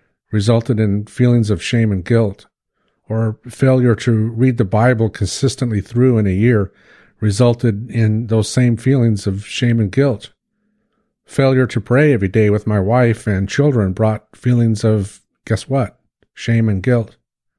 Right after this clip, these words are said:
Failure to be the husband and father that I was told I needed to be by those in the men's Bible study group also brought feelings of shame and guilt. Failure to confess every sin I committed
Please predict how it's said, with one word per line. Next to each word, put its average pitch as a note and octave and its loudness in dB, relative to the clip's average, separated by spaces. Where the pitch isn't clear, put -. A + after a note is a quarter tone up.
Failure C#3 2
to - -2
be A#2+ 2
the G#2 -2
husband B2 0
and G2+ -2
father C3+ 2
that G2 -2
I G#2 0
was G2+ -2
told A2+ -2
I G#2 0
needed A#2 0
to B2+ -8
be A#2+ -2
by G#2+ 0
those A#2 2
in G#2 0
the G#2 -4
men's A#2 2
Bible A#2 0
study B2+ -2
group B2+ 0
also C3+ 0
brought A2 -2
feelings A2 2
of F#2 -4
shame G2+ -2
and F2+ -8
guilt. G2+ -6
Failure B2+ 2
to A#2 -2
confess A#2+ -2
every A2 0
sin D3 0
I G#2+ 0
committed G2 -4